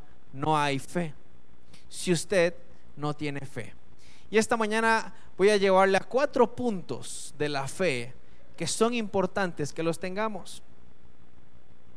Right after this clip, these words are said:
La fe en Jesucristo es un acto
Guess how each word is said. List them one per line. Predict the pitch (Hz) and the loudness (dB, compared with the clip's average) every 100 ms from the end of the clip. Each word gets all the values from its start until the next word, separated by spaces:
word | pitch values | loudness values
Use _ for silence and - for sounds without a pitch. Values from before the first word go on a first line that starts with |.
| - - - - - - | -8 -8 -8 -8 -2 4
La | 208 | 6
fe | 226 262 | 6 4
en | 247 | 6
Jesucristo | 233 226 233 269 226 - 208 208 196 - - - - - - - - | 4 2 2 2 2 2 4 4 2 -8 -8 -8 -8 -8 -8 -8 -6
es | - 254 277 | 0 4 4
un | 247 269 | 6 8
acto | 320 - - 302 302 247 - | 8 8 10 10 12 8 0